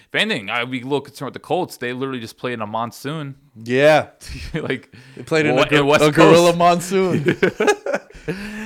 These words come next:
Speaker 1: Like, that game was, I don't know how you could play in that, but it was a true gritty performance.
Speaker 2: Who you got in this game?
Speaker 1: I'm gonna go with the Titans. I'm, I'm, I'm riding that wave. I, I don't,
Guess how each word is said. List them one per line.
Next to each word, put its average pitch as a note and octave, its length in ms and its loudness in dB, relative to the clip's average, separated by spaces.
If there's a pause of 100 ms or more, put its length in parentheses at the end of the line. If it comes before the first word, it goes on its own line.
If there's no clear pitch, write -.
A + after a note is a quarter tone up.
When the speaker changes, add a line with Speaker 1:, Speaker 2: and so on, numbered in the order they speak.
(220)
Speaker 1:
Like, A2 420 2 (240)
that E3+ 200 -2
game C4 240 -4
was, G#2 480 -6 (1000)
I C#3+ 200 -8
don't E3 180 -4
know C3+ 100 -2
how C3 100 -2
you D3+ 160 -4
could C3+ 120 -12
play C3 220 -4
in G#2+ 100 -8
that, F#2 320 -10
but F#2 260 -16 (680)
it G#2 120 -12
was G#2 200 -16
a E3 60 -16
true A#2 260 -16
gritty G#2+ 260 -14
performance. G2+ 760 -16 (1120)
Speaker 2:
Who B2 140 -2
you B2+ 100 0
got G#2+ 180 0
in G2+ 80 -6
this G2+ 160 -10
game? G2 280 -10 (140)
Speaker 1:
I'm D#2 100 -12
gonna B2+ 100 -8
go C3+ 80 -6
with C#3 80 -10
the B2 60 -10
Titans. G#2 480 -6
I'm, F#2 200 -16
I'm, F#2+ 280 -14
I'm G2 160 -12
riding G#2 220 -8
that G2+ 180 -10
wave. F#2+ 340 -14 (260)
I, G2 300 -18
I - 20 -14
don't, G2 400 -14